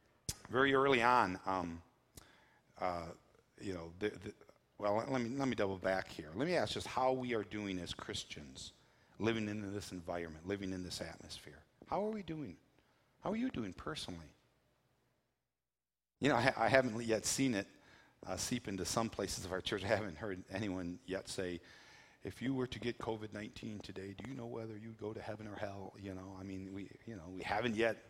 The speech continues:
That hasn't permeated it, but, but it's there. Early on, I saw an article, and it was on Facebook, so I'm sure it was real. Um, you know, <laughs> so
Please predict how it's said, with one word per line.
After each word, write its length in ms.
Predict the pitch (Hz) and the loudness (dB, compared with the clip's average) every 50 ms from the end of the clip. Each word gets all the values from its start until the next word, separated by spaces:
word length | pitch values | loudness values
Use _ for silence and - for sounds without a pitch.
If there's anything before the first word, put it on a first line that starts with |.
| - - - - | -20 -20 -18 -4
That 160 | - 95 104 107 | 0 2 6 6
hasn't 320 | 117 107 104 98 95 - | 6 6 6 2 -2 -6
permeated 580 | - - 98 90 90 87 85 85 85 92 87 95 | -6 -6 -4 -4 -4 -4 -6 -4 -4 -4 -4 -4
it, 140 | 101 101 - | -4 -6 -6
but, 180 | - 95 92 - - - _ _ _ _ _ _ _ _ _ _ _ _ _ | -8 -10 -10 -10 -14 -20 _ _ _ _ _ _ _ _ _ _ _ _ _
but 120 | - - 190 | -2 -2 -2
it's 160 | 233 - - | -2 -2 -8
there. 420 | - - 85 78 78 78 82 92 - - _ _ _ _ _ _ _ _ _ _ _ _ _ _ _ _ _ _ _ _ _ _ _ _ - _ _ _ - _ - | -4 -4 -4 -4 -4 -6 -8 -10 -10 -14 _ _ _ _ _ _ _ _ _ _ _ _ _ _ _ _ _ _ _ _ _ _ _ _ -20 _ _ _ -14 _ 4
Early 240 | 123 156 156 139 135 | 4 6 8 10 10
on, 160 | 139 139 127 | 10 10 10
I 100 | 104 98 | 8 2
saw 220 | - - 120 107 | 2 2 4 4
an 120 | 101 101 - | 4 2 2
article, 640 | 98 98 104 107 107 - - - 87 80 78 - - - _ _ _ _ _ _ _ - - _ _ _ _ _ - | 2 4 4 4 2 -2 -4 -8 -8 -8 -10 -14 -18 -20 _ _ _ _ _ _ _ -20 -20 _ _ _ _ _ -6
and 340 | 95 95 90 90 90 90 92 | -4 -2 -2 -2 -2 -4 -4
it 80 | 90 | -6
was 140 | 87 87 85 | -6 -2 -2
on 160 | 98 98 95 | 0 0 -2
Facebook, 600 | - - - 107 104 - - - - 85 82 - _ - - - - _ _ _ _ _ - - _ _ _ _ _ | -2 -2 -2 -2 0 -2 -6 -8 -6 -8 -8 -8 _ -16 -18 -18 -18 _ _ _ _ _ -20 -20 _ _ _ _ _
so 140 | - - 95 | -4 -4 -4
I'm 80 | 90 | -2
sure 240 | 87 - - 120 107 | -4 -4 -2 -2 -2
it 80 | 101 98 | -2 -4
was 160 | 90 80 82 | -6 -8 -8
real. 420 | 87 95 101 92 80 76 76 82 - - - - _ _ - - - - - - - - _ _ _ _ _ _ _ _ _ _ _ _ _ _ - - - - - | -8 -6 -6 -6 -6 -8 -10 -12 -14 -16 -20 -20 _ _ -20 -20 -20 -20 -20 -20 -20 -20 _ _ _ _ _ _ _ _ _ _ _ _ _ _ -12 -12 -12 -10 -6
Um, 360 | 95 92 90 87 87 85 78 73 - - - | -4 -2 -2 -2 -4 -4 -6 -8 -12 -14 -10
you 100 | 85 85 | -8 -6
know, 120 | 87 87 - - | -6 -6 -4 -4
<laughs> 80 | - - | -6 -2
so 300 | - - - - 98 | 2 2 4 4 2